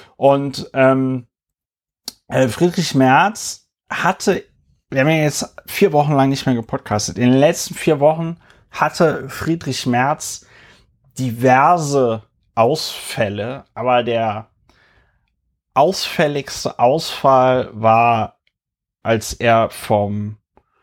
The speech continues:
ich möchte das Wort gar nicht in den Mund nehmen, aber ich muss es in den Mund nehmen. Es ist ein sehr unschönes Wort, als Friedrich Merz vom sogenannten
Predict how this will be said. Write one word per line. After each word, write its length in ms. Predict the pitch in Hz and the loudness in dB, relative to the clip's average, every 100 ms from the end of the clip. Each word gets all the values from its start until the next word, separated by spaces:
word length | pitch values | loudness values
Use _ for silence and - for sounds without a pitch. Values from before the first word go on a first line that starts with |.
| _ _ _ _ _ | _ _ _ _ _
ich 120 | - | 0
möchte 300 | 120 139 143 | 0 2 4
das 320 | 123 117 - | 2 2 -2
Wort 340 | 110 117 139 - | 2 2 2 0
gar 200 | 113 123 | 2 2
nicht 480 | 135 185 - - - | 0 -2 -6 -10 -4
in 100 | 117 | 0
den 140 | 113 107 | 2 4
Mund 400 | 120 143 185 - | 4 4 2 0
nehmen, 360 | 117 117 131 | 2 4 4
aber 100 | 117 | 4
ich 140 | 113 - | 2 2
muss 180 | 135 175 | 0 0
es 180 | 147 | -2
in 80 | 87 | -2
den 160 | 113 110 | -2 0
Mund 240 | 110 110 101 | 0 0 -2
nehmen. 200 | 117 127 | -2 -2
Es 140 | 113 | -2
ist 120 | 123 123 | -2 -2
ein 180 | 107 | -2
sehr 300 | 110 117 123 | 0 0 0
unschönes 680 | 147 160 - 123 110 107 - | 0 0 0 2 2 0 0
Wort, 320 | 107 113 135 - - - - | 0 0 -2 -6 -20 -20 -6
als 180 | - 107 | -2 0
Friedrich 380 | - 147 143 - | -2 -4 -2 2
Merz 320 | 123 139 - | 4 2 0
vom 260 | - 127 113 | -2 0 2
sogenannten 960 | 113 143 143 120 117 127 120 120 120 | 4 4 2 2 2 0 -2 -6 -6